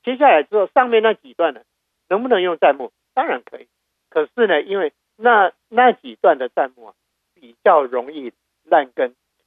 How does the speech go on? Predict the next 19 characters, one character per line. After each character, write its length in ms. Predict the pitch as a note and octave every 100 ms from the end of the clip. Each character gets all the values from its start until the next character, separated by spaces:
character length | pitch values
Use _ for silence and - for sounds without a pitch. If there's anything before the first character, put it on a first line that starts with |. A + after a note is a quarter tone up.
| _ _
所 160 | F#3+
以 40 | G3
你 140 | C3 _
在 120 | F3+
种 280 | - C4+ E3+
的 100 | C#3
时 140 | -
候 140 | D3+ A#2
就 200 | - C#3+
比 60 | - _
较 140 | D3
有， 200 | - - - _ _
呃， 220 | - B2+ C3 _
需 100 | _
要 300 | F#3+ F3 C#3+ -
一 100 | - - _
点 200 | - D3
点 180 | E3 B2+
的 100 | B2